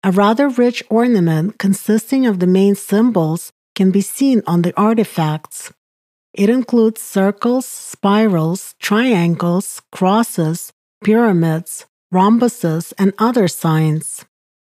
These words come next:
Furthermore, I would like to mention the archaeological culture Sesklo, fifth millennium B C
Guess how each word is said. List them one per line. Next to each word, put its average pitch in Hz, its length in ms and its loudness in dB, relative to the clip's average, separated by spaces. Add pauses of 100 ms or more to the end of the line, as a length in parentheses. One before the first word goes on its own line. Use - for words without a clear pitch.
(320)
Furthermore, 170 760 0 (280)
I 196 80 2
would 202 200 0
like 220 280 0
to - 120 -2
mention 202 680 2
the 185 180 -2
archaeological 226 960 0
culture 208 600 -2
Sesklo, 165 880 -2 (360)
fifth 220 320 -2
millennium 196 540 4
B 185 160 0
C 170 540 -2